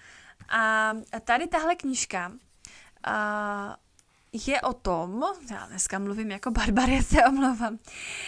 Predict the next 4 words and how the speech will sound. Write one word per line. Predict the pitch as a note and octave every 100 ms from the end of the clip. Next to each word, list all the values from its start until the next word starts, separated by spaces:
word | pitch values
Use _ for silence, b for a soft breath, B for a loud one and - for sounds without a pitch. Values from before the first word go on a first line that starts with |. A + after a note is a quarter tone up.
| B C#4
Každopádně, | B3 C#4 C#4 C4 A#3 A3+ F#3 - _ - - -
eh, | G#3+ G#3 G#3 - -
ten | D#4+ E4
Jack | C4 G#3 A#3 -